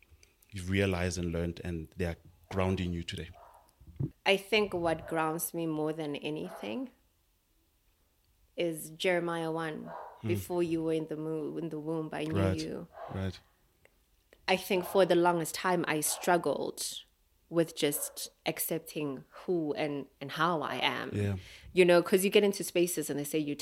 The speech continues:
Speaker 2: too much.
Speaker 1: Yep.
Speaker 2: You know, you're too snobbish. You're too much of a coconut.
Speaker 1: <laughs>
Speaker 2: You speak
Speaker 1: Yeah.
Speaker 2: funny. Your
Speaker 1: Yeah.
Speaker 2: voice is funny.
Speaker 1: Yeah.
Speaker 2: Uh, you're too thin. You're not
Speaker 1: Yeah.
Speaker 2: tall enough. You
Speaker 1: Yeah.
Speaker 2: know, and you're like, "Wh-, wh-, what is
Speaker 1: Yeah.
Speaker 2: happening?"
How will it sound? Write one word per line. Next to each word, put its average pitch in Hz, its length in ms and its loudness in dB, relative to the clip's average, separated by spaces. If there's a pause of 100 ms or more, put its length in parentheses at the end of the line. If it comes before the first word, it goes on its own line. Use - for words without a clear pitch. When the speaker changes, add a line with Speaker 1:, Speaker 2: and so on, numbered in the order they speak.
Speaker 2:
too 147 60 -6
much. - 500 -8
Speaker 1:
Yep. 104 200 2 (240)
Speaker 2:
You 170 120 4
know, 143 160 2
you're 151 120 0 (120)
too 156 60 2
snobbish. - 640 -6
You're - 120 2
too - 140 2
much 185 140 8
of 170 80 4
a 156 60 2
coconut. - 540 4 (120)
Speaker 1:
<laughs> - 120 4
Speaker 2:
You 185 80 6
speak 147 160 4
Speaker 1:
Yeah. 131 100 8
Speaker 2:
funny. 147 400 0
Your 220 160 12
Speaker 1:
Yeah. 202 80 8
Speaker 2:
voice 233 260 8
is 190 120 2
funny. 151 380 2
Speaker 1:
Yeah. - 160 0 (440)
Speaker 2:
Uh, 190 560 12
you're 175 120 6 (100)
too 208 80 4
thin. 247 480 10
You're 160 200 8
not - 100 6
Speaker 1:
Yeah. - 80 8
Speaker 2:
tall 180 100 8
enough. 262 560 6
You 240 120 8
Speaker 1:
Yeah. 247 80 8
Speaker 2:
know, 269 200 12
and 220 440 8
you're 226 120 8
like, 208 380 10
"Wh-, 202 360 6
wh-, 196 160 8
what 226 80 8
is 233 140 4
Speaker 1:
Yeah. - 60 -4
Speaker 2:
happening?" 202 680 4